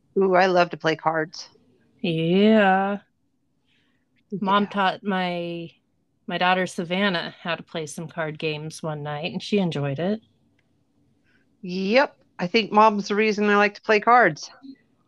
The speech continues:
Speaker 2: See, and I never got to liking 'em.
Speaker 1: Hmm. I like solitaire a lot.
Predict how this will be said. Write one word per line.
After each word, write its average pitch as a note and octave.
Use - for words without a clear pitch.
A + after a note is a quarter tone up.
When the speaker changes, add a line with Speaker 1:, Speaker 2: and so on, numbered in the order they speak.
Speaker 2:
See, -
and A3
I A3
never F#3+
got F3+
to F3+
liking D#3
'em. C#3+
Speaker 1:
Hmm. F4
I G#3+
like A#3+
solitaire D3+
a D3+
lot. A#3+